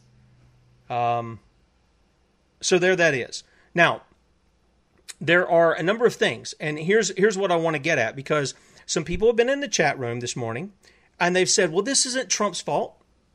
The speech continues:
Look, I'm not saying all the debt is Trump's fault. I'm not saying that at all. Hear me what I'm saying. This man promised the U S to be out of debt in eight years,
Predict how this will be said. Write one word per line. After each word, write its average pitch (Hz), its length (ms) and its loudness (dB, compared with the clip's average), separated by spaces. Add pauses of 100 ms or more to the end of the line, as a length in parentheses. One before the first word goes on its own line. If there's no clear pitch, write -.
(240)
Look, 269 200 -4
I'm 247 100 -2
not 226 160 -4
saying 196 280 0
all 170 180 -2
the 143 80 -10
debt 131 200 -4
is 113 80 -8
Trump's - 260 -14
fault. 135 260 -8
I'm 196 100 -6
not 220 140 -6
saying 190 180 -2
that 160 140 -2
at 135 100 -8
all. 214 320 -8 (680)
Hear 226 140 2
me 262 140 -4
what 208 180 0
I'm 165 140 -2
saying. 180 420 -2 (1080)
This 190 180 2
man 247 200 -2
promised 220 520 -4 (760)
the 131 80 -10
U 202 280 0
S 170 260 0
to - 80 -10
be 143 140 -6
out 202 140 -4
of 139 140 -10
debt 127 360 -4
in 131 140 -10
eight 151 260 -6
years, 107 500 -8